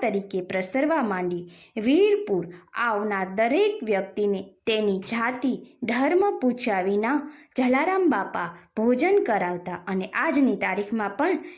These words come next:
એ પ્રથા ચાલુ છે, એ આપણે જાણીએ છીએ. એક સમયે હરજી નામના દરજીને પેટમાં સખત દુખાવો ઉપડ્યો અને તે જલારામ બાપા પાસે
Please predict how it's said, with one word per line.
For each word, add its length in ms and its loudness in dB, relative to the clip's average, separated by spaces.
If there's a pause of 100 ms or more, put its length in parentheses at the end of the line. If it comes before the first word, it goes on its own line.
એ 100 0
પ્રથા 460 -4
ચાલુ 420 2
છે, 320 -2
એ 200 2
આપણે 480 -2 (340)
જાણીએ 440 0
છીએ. 400 -8 (260)
એક 240 -2
સમયે 640 -2 (320)
હરજી 540 2
નામના 520 0
દરજીને 840 0 (280)
પેટમાં 840 0 (160)
સખત 460 0
દુખાવો 560 0
ઉપડ્યો 640 -2 (280)
અને 360 4
તે 260 -2
જલારામ 640 0
બાપા 440 -2
પાસે 520 -4